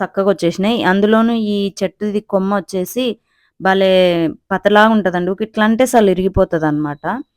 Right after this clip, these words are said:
ఇంక ఇది కూడా నేను పారి-, అదేమంటారు, ముల్లజాజి పూల మొక్క కూడా నాటింటి. అవి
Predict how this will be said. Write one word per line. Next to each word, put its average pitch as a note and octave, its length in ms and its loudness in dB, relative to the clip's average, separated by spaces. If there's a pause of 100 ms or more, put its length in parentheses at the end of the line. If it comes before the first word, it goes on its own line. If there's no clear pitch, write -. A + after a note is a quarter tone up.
(440)
ఇంక A3+ 200 2
ఇది A#3 180 2
కూడా B3 240 4
నేను G#3 180 0 (100)
పారి-, F#3+ 340 2
అదేమంటారు, F#3 580 -2
ముల్లజాజి G3 520 4
పూల F#3 260 0
మొక్క F3+ 280 -2
కూడా F3+ 200 -2
నాటింటి. E3 460 -2 (640)
అవి G3+ 140 4